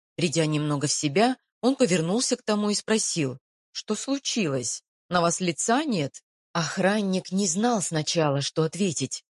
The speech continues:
затем, замешкавшись немного, все же решил сказать: «Вашего нового агента убили». Тотчас, словно ошпаренный, хозяин особняка вскочил со скамейки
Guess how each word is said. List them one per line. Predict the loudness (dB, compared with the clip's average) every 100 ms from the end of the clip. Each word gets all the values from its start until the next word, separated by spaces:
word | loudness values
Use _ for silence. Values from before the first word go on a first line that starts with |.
| -6
затем, | 0 2 2 -2
замешкавшись | 0 0 2 0 0 -2 -4 -4 -4
немного, | -2 -2 0 0 0 -4 _ _
все | -2 0
же | 0
решил | 0 -2 -2
сказать: | -4 -4 -4 -2 -2 -4 -12 _ _ _ -12
«Вашего | -2 0 0 0 2
нового | 2 2 2 2 2
агента | 2 0 0 0 -2
убили». | -2 -2 -2 0 -2 -4 _ _ _ _ _ -6
Тотчас, | -6 -4 -4 0 0 -2
словно | -2 0 0 0 -2 -4
ошпаренный, | -4 -4 0 2 2 2 2 0 -2 _ _
хозяин | -2 2 4 2 0
особняка | 0 -2 0 -2 2 2
вскочил | 2 0 0 0 0 -2
со | -2 -4
скамейки | -2 0 2 0 0 -2